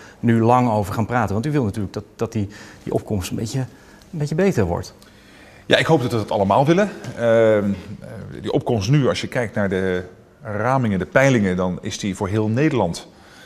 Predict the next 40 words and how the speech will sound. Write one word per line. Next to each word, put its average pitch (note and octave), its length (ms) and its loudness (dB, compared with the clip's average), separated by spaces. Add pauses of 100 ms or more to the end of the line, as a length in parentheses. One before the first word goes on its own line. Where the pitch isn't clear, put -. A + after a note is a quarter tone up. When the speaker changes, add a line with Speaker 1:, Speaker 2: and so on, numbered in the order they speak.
(100)
Speaker 2:
is - 180 -6
die A#2 100 -4
nog F2+ 100 -4
behoorlijk G2 320 2
laag. G#2 340 -6 (220)
En F2+ 580 -6
het - 280 -10
is A2+ 120 -8
toch C3 160 0
democratie, G#2 640 0
we A2+ 80 -6
mogen B2+ 240 -2
stemmen. F#2 320 0 (760)
En - 100 -8
het G2+ 100 -2
Europees A#2+ 380 2
Parlement, A#2 560 0 (220)
eh, G#2+ 160 -12
het F#2 240 -8
gaat C3 160 0
over G2+ 180 0
zaken A#2 280 0
die G2+ 100 2
Nederland A#2 380 2
raken, A#2+ 360 -2
die, F#2+ 300 -4 (220)
eh, F#2+ 60 -14 (260)
kunnen G2 240 -4
bijdragen G#2 480 2
aan G2+ 140 -2
banengroei C#3 500 4
in C#3 60 -2
Nederland. C#3 400 -6
We - 80 -20 (800)
hebben - 40 -8
het G2+ 80 -10
ook - 60 -14
in G#2+ 60 -4
de - 160 -2
afgelopen F#2+ 420 0